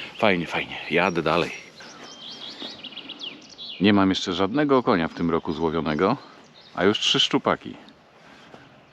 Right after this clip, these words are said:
Kurczę, może ten rok będzie szczupakowy. Oby. A może po prostu na okonia jeszcze nie czas.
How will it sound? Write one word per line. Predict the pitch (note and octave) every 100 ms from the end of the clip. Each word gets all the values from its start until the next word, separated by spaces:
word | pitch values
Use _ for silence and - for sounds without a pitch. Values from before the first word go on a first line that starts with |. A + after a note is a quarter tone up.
| -
Kurczę, | D#2 E2 - - - - - - - - - - - -
może | B1+ F2 G2+
ten | G#2+ G#2+ A2 - -
rok | F#2+ G2+ G2
będzie | F2+ F#2
szczupakowy. | - G2+ - G#2+ E3+ A2+ D2 - - - - - - - - - -
Oby. | - - D2+ B1+ - - - - - - - - - - - - - - - - - - - - - - - - - - - - - - - - C4 - - - - - - - -
A | -
może | F#2 A#2 F#2+
po | F#2 F2
prostu | F#2+ F2+ -
na | E2+ D#2
okonia | - D#2 D#2 D2
jeszcze | C2+ C2+
nie | C2+ C2
czas. | C2 A#1+ -